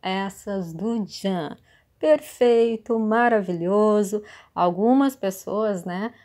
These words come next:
colocaram a entrada e a saída dele do jatinho, lembrando o personagem que ele fez em Dolunay, que também era um cara rico, né, um empresário de sucesso,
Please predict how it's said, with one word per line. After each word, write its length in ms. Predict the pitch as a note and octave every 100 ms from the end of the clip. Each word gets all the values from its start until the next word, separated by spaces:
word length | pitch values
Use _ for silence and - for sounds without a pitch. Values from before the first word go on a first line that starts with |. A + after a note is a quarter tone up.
| _ -
colocaram 600 | B3+ - F#3+ G3 G3 F#3+
a 160 | - A3
entrada 720 | A#3 G#3 G3+ G3+ A3 A3 G3+
e 140 | F3+ G#3
a 100 | B3
saída 480 | - G#3 G3 F#3
dele 300 | F3+ F3 F3
do 120 | E3 D#3
jatinho, 600 | E3+ D#3 - G3+ G3+ G#3+
lembrando 760 | G#3 A#3 A#3 G3+ F#3 G3 A3 -
o 80 |
personagem 760 | D#4 C4+ - C4+ A#3+ F#3+ F3+ G3
que 80 | G3+
ele 140 | G#3
fez 500 | G3+ F3 F3 F#3+ - _ _
em 320 | B3 C#4 C#4+ A#3
Dolunay, 720 | F3 F#3 A3+ G3+ F3+ F#3+ A3 - - _
que 140 | - -
também 560 | A#3+ F#3+ F3 G3 A3
era 200 | F#3+ F#3
um 80 | F#3
cara 500 | - F3 F3 F3 D#3+ - _ -
rico, 540 | G#3+ G#3 F#3+ _ F3
né, 200 | F3 G3
um 140 | G3
empresário 960 | G3 F#3 E3+ D#3+ D#3 F#3+ F#3+ G3 F#3+ E3
de 160 | D3 F3
sucesso, 1080 | - E3 - F3+ F#3 F#3 F3+ - - F#3+